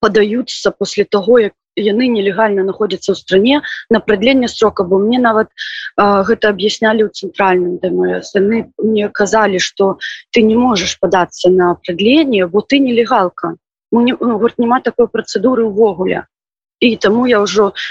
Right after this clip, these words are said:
ну, э, разумела, што толькі, э, ісці там і з гэтымі лістамі, каб яны штосьці, ну, як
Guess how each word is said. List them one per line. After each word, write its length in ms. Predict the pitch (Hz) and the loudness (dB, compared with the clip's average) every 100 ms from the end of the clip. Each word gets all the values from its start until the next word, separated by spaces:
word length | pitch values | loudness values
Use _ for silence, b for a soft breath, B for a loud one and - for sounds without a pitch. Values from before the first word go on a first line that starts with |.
| B | B
ну, 460 | 233 220 196 185 - _ - | 0 2 0 -2 -6 _ -4
э, 420 | 190 185 190 170 - _ _ - | 0 0 0 -4 -8 _ _ -2
разумела, 760 | 294 - 220 185 208 220 226 208 | 0 2 0 0 0 0 0 0
што 380 | - - 202 190 | -2 0 0 2
толькі, 560 | 220 208 - 214 101 | 0 0 0 2 2
э, 1000 | - - - - _ - 196 185 180 180 - _ _ - | -2 -12 -12 -16 _ 0 2 2 0 -2 -6 _ _ -6
ісці 480 | 233 - - - 247 | -4 -4 -6 0 0
там 380 | - 190 190 180 | 2 2 2 -2
і 220 | 202 196 | -2 -2
з 80 | 170 | -2
гэтымі 340 | 208 196 202 202 | -2 0 -2 0
лістамі, 480 | 190 - 202 202 185 | -2 -2 0 0 0
каб 240 | 185 - | -2 0
яны 240 | 190 190 175 | 0 2 -2
штосьці, 520 | - 185 - - 180 | -2 -4 -4 -4 -2
ну, 160 | 185 175 | 0 -2
як 160 | 175 | -4